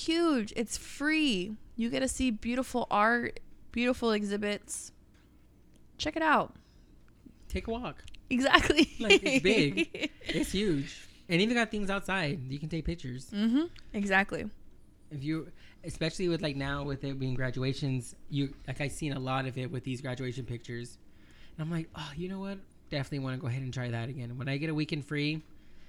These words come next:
Speaker 2: I'm like, "Mom, let's go down there. Let's go check it out. Let's see
Speaker 1: <laughs>
Speaker 2: things."
Speaker 1: Exactly.
Speaker 2: That'd be so much fun. And then after that, go get something to eat.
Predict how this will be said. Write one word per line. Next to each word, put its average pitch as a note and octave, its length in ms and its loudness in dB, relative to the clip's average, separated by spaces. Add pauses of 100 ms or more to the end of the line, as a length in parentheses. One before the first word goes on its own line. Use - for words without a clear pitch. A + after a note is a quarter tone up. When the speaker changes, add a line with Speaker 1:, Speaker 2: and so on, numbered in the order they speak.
(300)
Speaker 2:
I'm C3+ 100 -2
like, B2+ 180 -2 (120)
"Mom, A3 360 -4
let's C4+ 160 -6
go C#3 120 -2
down C3 200 -2
there. B2+ 180 -2 (100)
Let's G3 160 -4
go B3 100 -6
check D3+ 240 -4
it C3+ 60 -2
out. B2 240 -2 (220)
Let's F4 120 2
see D4+ 160 6
Speaker 1:
<laughs> A3+ 60 2
Speaker 2:
things." - 140 0
Speaker 1:
Exactly. A#3 640 -2 (260)
Speaker 2:
That'd F3 140 -6
be A#3+ 80 -6
so - 140 -6
much G3 140 -6
fun. E3+ 300 -6 (140)
And D#3 100 0
then D#3+ 80 4
after D#3+ 200 -2
that, D#3+ 160 0
go D#3 100 -2
get D3 140 -4
something C#3+ 160 -4
to C3+ 60 0
eat. D#3 200 -2